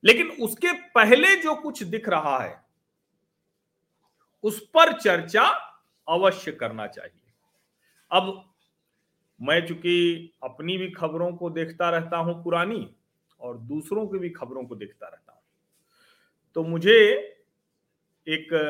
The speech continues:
खबर दिखी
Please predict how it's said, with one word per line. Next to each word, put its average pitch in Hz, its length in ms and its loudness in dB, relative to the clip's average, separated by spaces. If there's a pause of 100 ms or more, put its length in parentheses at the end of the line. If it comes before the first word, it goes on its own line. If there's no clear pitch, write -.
(1200)
खबर 175 680 0
दिखी 143 840 -6